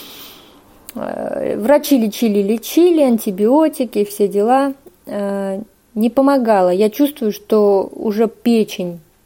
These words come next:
уже печень болит от того, что мне дают таблетки, эти антибиотики,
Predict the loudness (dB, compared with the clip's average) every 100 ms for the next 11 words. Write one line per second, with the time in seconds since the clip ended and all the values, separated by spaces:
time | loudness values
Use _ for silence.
0 | _ _ -2 -2 0 0 0 -2 -6 -4
1 | -2 -2 -2 -4 -2 0 0 -4 -4 -4
2 | -2 -4 0 0 0 -2 -2 -2 -2 -2
3 | -4 -8 -8 -6 -8 -8 -8 -6 -6 -6
4 | -6 -6 0 2 2 0 -4 -10 -6 -6